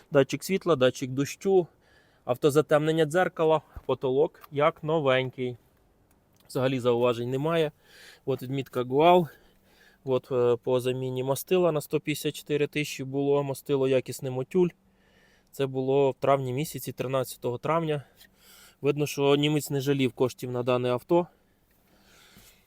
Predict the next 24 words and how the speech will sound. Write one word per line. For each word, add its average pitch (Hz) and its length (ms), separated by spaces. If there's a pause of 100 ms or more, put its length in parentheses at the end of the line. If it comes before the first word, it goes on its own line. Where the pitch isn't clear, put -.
(360)
Клімат, 170 280
підігріви, 147 500
магнітолка, 143 640
склопідйомники, 143 760
все 139 200
абсолютно 135 520
працює. 190 560 (160)
Нагадаю, 147 480
що - 120
цей 147 200
автомобіль 143 480
має 147 180
сто 143 180
шістдесят 131 360
тисяч - 260
повністю 131 420
підтвердженого 127 640
пробігу. 175 420 (580)
Перевіримо 165 420
з 131 40
вами 139 260
стан 135 240
роботи 135 360
двигуна 170 420